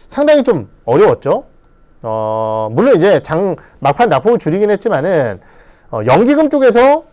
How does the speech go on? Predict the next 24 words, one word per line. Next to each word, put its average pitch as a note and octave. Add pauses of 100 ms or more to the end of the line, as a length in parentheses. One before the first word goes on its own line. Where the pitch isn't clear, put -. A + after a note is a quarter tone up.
(540)
이 E3+
탄소, D#4 (340)
석탄 D#4
관련된 B3
투자를 A3+
중단할 C#4
수 B3+
있다는 F#3
소식과 D#3+
함께 C3 (420)
주가가 D#3
좀 C3+ (320)
장중 E3+
변동성이 D#3
컸고요. A#2+ (920)
제테마 D4
같은 C#4
경우는 B3+
최근에 C4
많이 C#3+
올라오기도 G3+
했지만은 D#3 (300)
스푸트니크 D#4
관련된 G#3+